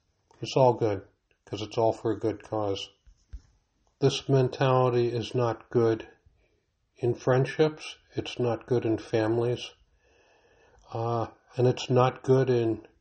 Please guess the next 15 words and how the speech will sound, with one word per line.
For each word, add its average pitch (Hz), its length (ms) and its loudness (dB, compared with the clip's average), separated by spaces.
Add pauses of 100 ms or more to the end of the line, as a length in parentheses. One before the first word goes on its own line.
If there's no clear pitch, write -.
(260)
universities 135 1000 2
or 127 240 0
in 117 100 -4
society 120 680 0
at 113 100 -2
large. 113 500 -2 (1500)
We 131 500 0 (520)
seriously 139 800 2
need 120 440 2 (720)
to 120 420 0 (840)
change 123 420 0
course 117 480 2
as 117 200 0
a 113 240 0
society, 113 800 -2